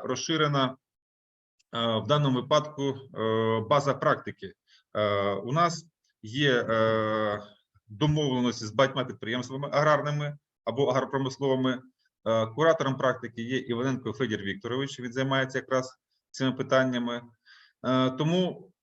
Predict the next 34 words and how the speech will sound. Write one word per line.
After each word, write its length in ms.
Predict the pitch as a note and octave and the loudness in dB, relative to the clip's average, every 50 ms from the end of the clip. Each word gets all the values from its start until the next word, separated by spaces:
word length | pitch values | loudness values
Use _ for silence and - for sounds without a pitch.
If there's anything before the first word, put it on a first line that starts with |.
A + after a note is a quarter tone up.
| - C#3+ | -2 0
є 300 | C3+ B2 B2+ D3+ E3+ D#3+ | 0 2 2 2 2 2
два 320 | - - A2 B2+ C3 D3 | 0 -2 -4 2 4 4
варіанти 440 | C3 A#2+ B2 A#2+ B2 A#2+ A#2 A#2+ A#2 | 4 4 4 4 2 0 0 -4 -8
на 220 | A#2+ A#2+ A2 A#2+ A2+ | -8 -6 -4 -4 0
практику. 400 | - A#2 G#2 - - - - G2 | 2 2 2 2 -2 -8 -12 -6
Це 120 | - D3 C3 | 0 2 2
або 180 | B2+ B2+ C3+ | 2 2 0
студент 380 | C3 - A#2 B2 B2+ A#2+ A2 A2+ - - _ | -2 -2 0 0 0 0 0 -4 -10 -16 _
сам 480 | - - - F3+ F#3+ F#3+ F3+ F3 - - | -6 -2 0 0 0 -2 -6 -10 -12 -14
говорить, 420 | - A#2 C3 C3+ C3+ C#3 D3 C#3+ C#3 | -8 -6 -4 -2 -2 0 -2 -2 -4
що 140 | - - | -2 -2
я 140 | C3 C3 C3 | 0 2 2
маю 380 | C3 B2+ B2+ B2 A#2+ A#2+ A#2+ A#2 A#2 - _ _ _ | 2 2 0 0 0 -2 -4 -6 -8 -14 _ _ _
зв'язки 440 | - G2+ A2+ B2+ A#2+ - - B2+ B2+ | -14 -6 -4 -4 -4 -4 -6 -8 -8
з 40 | A#2+ | -8
таким 220 | - A2+ - A#2 | -10 -12 -12 -12
підприємством, 480 | A2 A2+ - B2+ B2+ A#2+ - B2 A2+ - | -12 -8 -4 -4 -4 -4 -4 -8 -6 -4
або, 460 | - C#3 D3 F3 G3+ G3+ F#3+ F#3 - - | -4 -2 0 0 0 -2 -2 -4 -8 -6
наприклад, 400 | B2+ C3+ C3 D#3+ C#3+ C#3 B2 - | -6 -6 -6 -6 -6 -6 -6 -4
ми 120 | D3 D3 C#3 | -4 -4 -4
пропонуємо, 800 | C#3+ A#2+ A2+ - B2+ C#3 D3+ D#3 D3+ D3 C#3 C3 C3 B2+ B2 - _ _ _ _ _ _ _ - G#2 | -4 -8 -8 -8 -6 -6 -4 -4 -4 -4 -4 -2 -4 -4 -4 -6 _ _ _ _ _ _ _ -6 -2
е, 240 | G#2+ G#2+ G#2+ G2+ | 0 0 0 0
практику, 760 | - - C#3+ C#3+ C#3+ C#3+ - C3+ - C3+ C3 B2 A#2+ A#2 A2 A2+ | 0 2 2 2 2 0 -4 -8 -8 -6 -4 -4 -4 -4 -6 -8
причому 360 | A#2 A2+ A2+ C#3+ C3+ B2 A#2+ - | -10 -6 -4 -2 -2 -2 -4 -2
у 60 | A#2 | -2
нас 360 | B2+ B2 A#2 - - - - | -2 -2 -2 -4 -10 -14 -14
досить 360 | A2 G#2+ C#3 C#3+ D3 - - | -10 -8 -8 -8 -8 -10 -8
велика 300 | A2+ A#2+ C3 B2+ B2+ A#2+ | -4 -2 -2 -2 -2 -4
такий 220 | A#2+ - - A#2 A2 | -6 -4 -4 -2 -2
регіон. 480 | A#2+ A#2+ A#2+ B2+ B2 A2+ G2+ F#2 F2 - | -2 -2 0 -2 -2 -2 -2 -4 -6 -8
От, 200 | - A#2 A#2 B2 | -10 -8 -6 -6
наприклад, 380 | C3 - C#3+ C#3+ - B2+ A#2+ - - _ _ _ _ _ _ - | -6 -6 -6 -6 -4 -4 -4 -6 -10 _ _ _ _ _ _ -4
навіть 340 | B2+ C#3+ D3 C#3 - - | -2 0 0 -2 -4 -4
є, 260 | A#2+ C3+ C#3 C3+ C3 | -4 -2 0 0 -2